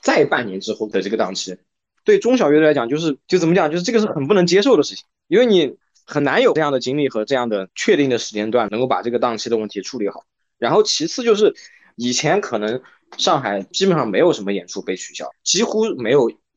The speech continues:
一场演出就是，是单纯因为疫情影响而取消的。从二零二零年开放演出到现在已经两年多了，我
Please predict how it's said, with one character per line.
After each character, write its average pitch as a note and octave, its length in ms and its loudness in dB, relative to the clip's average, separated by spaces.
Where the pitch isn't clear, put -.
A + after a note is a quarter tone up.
一 D3+ 140 -4
场 A#2+ 180 -6
演 F2+ 100 -6
出 G2 240 -10
就 A#2+ 120 -10
是， G#2+ 120 -6
是 G#2+ 200 -6
单 C#3+ 220 0
纯 C3+ 160 -4
因 G2 100 -2
为 G2+ 80 -2
疫 G#2+ 100 -8
情 F#2 160 -10
影 E2 160 -20
响 D#2+ 140 -14
而 G2 140 -2
取 - 160 -12
消 F2+ 180 -4
的。 - 140 -14
从 - 140 -10
二 B2+ 140 -2
零 A#2 160 -2
二 B2+ 80 0
零 G#2+ 140 -4
年 G2 100 -4
开 B2+ 140 -2
放 C#3+ 120 0
演 A2+ 100 -8
出 G#2+ 120 -8
到 G2+ 100 0
现 A2 200 -6
在 G2 260 -6
已 - 40 -18
经 G#2+ 140 -6
两 F2+ 200 -6
年 F2 140 -18
多 G2+ 180 -2
了， - 80 -14
我 A2 180 2